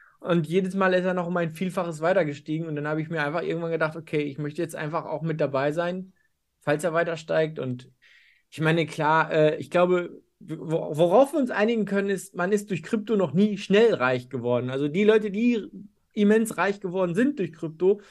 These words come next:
das sind auch nur welche, die vor, keine Ahnung, die vor zehn Jahren gekauft haben und bis jetzt gehalten haben, die sind jetzt natürlich reich. Aber, ähm,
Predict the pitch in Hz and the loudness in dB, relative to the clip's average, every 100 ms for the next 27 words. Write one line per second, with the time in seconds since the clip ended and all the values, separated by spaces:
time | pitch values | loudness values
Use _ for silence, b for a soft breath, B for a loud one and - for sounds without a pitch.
0 | B B 165 175 185 175 180 196 185 185 | B B -2 0 0 0 2 2 2 0
1 | 185 196 196 - - _ _ 160 185 - | 2 0 0 -12 -20 _ _ -4 -2 -2
2 | 180 175 170 175 175 226 220 151 160 170 | -4 -2 -2 0 0 2 2 0 -2 -4
3 | 160 - 180 208 196 180 185 190 175 - | -4 2 4 4 4 0 0 -4 -6 0
4 | 233 - - 143 160 185 160 175 151 196 | -2 -2 -4 -4 -2 -2 -2 -2 4 2
5 | - 190 170 214 247 247 131 131 127 123 | 2 -4 0 2 2 0 -2 -2 -2 -4
6 | 127 151 147 160 170 180 - 180 - 190 | -6 -6 -4 -4 0 -2 -2 -6 -4 -6
7 | 185 - 196 180 - _ _ b b b | -6 -4 -6 -6 -8 _ _ b b b
8 | b b b - 165 160 147 143 - _ | b b b -2 2 4 4 0 -12 _
9 | _ _ _ _ - 160 151 147 143 | _ _ _ _ 4 6 6 0 -6